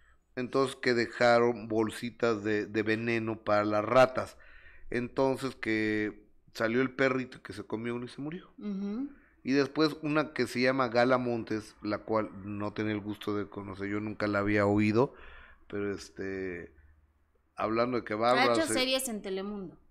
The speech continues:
Speaker 1: Ah, muy bien.
Speaker 2: Ujú.
Speaker 1: Pues no veo las de México, imagínate.
Speaker 2: <laughs> Bueno, pero
Speaker 1: No veo
Speaker 2: sí.
Speaker 1: las que pasa Grupo Imagen.
Speaker 2: <laughs> Bueno,
Speaker 1: A-, a-,
Speaker 2: ok.
Speaker 1: ayer, por ejemplo, en Walmart,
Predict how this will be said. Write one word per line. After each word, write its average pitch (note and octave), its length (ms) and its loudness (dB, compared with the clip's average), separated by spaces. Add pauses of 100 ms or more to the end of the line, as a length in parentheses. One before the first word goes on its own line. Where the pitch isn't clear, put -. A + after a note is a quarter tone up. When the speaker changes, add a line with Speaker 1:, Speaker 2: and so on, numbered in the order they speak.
(480)
Speaker 1:
Ah, D#3 100 -8
muy D#3 160 -4
bien. D#3+ 420 -6
Speaker 2:
Ujú. F#3+ 380 -10 (260)
Speaker 1:
Pues F#2+ 120 -14
no B2+ 180 -4
veo A#2+ 80 -2
las A2 240 -2
de B2 100 -2
México, C3 520 -4
imagínate. G#2 480 -8
Speaker 2:
<laughs> - 960 -12
Bueno, A3+ 320 2
pero F3+ 140 4
Speaker 1:
No E3 60 8
veo F3+ 80 12
Speaker 2:
sí. F3 60 10
Speaker 1:
las E3+ 80 6
que D#3 140 4
pasa D#3+ 260 8
Grupo D#3+ 340 8
Imagen. F3+ 640 6
Speaker 2:
<laughs> - 1000 -4
Bueno, G#3+ 260 2
Speaker 1:
A-, D#3+ 120 12
a-, E3 160 10
Speaker 2:
ok. D#3 80 10
Speaker 1:
ayer, E3 260 10
por D#3 100 2
ejemplo, C#3+ 240 4
en C#3 120 4
Walmart, B2+ 380 4